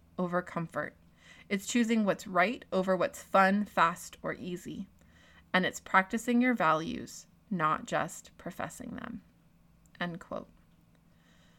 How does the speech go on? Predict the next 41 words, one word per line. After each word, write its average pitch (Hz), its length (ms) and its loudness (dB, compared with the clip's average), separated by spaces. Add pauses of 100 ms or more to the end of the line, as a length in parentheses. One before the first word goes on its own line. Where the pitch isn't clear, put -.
(360)
As 202 200 4
you 226 280 4
work 294 220 4
through 208 300 0
identifying 180 760 2
your 180 240 2
core 185 300 -2
values, - 460 -2
be 208 100 -2
careful 226 400 2
not 202 360 6
to 226 80 -2
be 220 140 0
lured 185 360 0
towards 185 400 -2
words 160 320 -2
that - 160 -10
you've 202 340 0
been 214 160 0
coached - 460 -6
to - 100 -6
be 180 540 -4 (480)
or 170 100 -2
to 170 180 -4
value. 151 600 0 (520)
Go 214 160 4
for 277 200 2
the 285 80 4
ones 208 260 4
that - 160 -6
really 190 220 0
speak - 320 -8
to - 180 -2
you 170 480 -4 (220)
and 180 100 2
about 175 320 2 (200)
you 214 380 4
as 190 220 2
you 185 140 2
truly 196 600 -2
are. 156 380 2